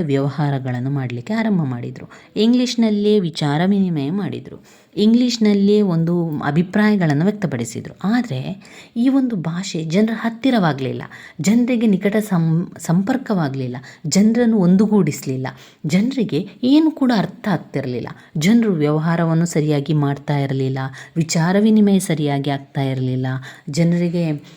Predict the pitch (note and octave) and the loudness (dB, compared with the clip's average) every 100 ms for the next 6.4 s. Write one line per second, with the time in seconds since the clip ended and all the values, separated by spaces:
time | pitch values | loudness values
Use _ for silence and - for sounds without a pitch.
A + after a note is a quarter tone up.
0 | _ E3+ D3 C#3 - D#3 F#3+ F#3 A#3 A3+ | _ -2 -2 0 -2 0 0 2 2 4
1 | G#3+ F#3+ D#3+ - A3 A3 F#3 - D3+ B2 | 4 4 2 0 0 0 0 -2 -4 -4
2 | C3 A2+ B2+ - - - B3+ C4 D#4+ D#4+ | -6 -12 -14 -20 -18 -4 -2 2 2 2
3 | D#4 D4 D4 G3 A#3 A#3 A#3 A2+ - - | 0 0 0 0 0 -2 -2 -2 -6 -8
4 | D#3+ D3+ D#3 F#3 A#3+ - A#3+ A3+ E3+ E3 | -2 0 0 0 0 0 0 2 2 0
5 | F#3 E3 E3 D#3 C#3 D3+ - F#3 D3+ B2+ | 0 0 0 -2 -2 -4 0 0 0 -2
6 | B2 - C3 - | -6 -10 -14 -8